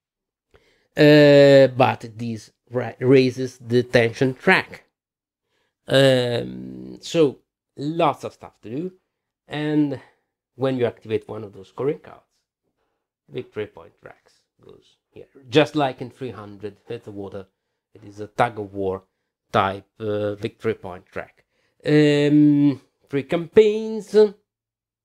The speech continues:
mm, that is three hands of cards, six cards for, uh, each player.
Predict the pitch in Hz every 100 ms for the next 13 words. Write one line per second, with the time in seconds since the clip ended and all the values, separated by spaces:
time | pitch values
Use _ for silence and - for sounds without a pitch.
0 | _ _ _ _ 127 123 120 113 113 120
1 | 110 110 117 113 117 120 123 - - 123
2 | 110 131 123 113 - 156 147 147 139 -
3 | 131 - - 110 101 - - 98 95 95
4 | - - 143 _ - _ _ 151 127 127
5 | 135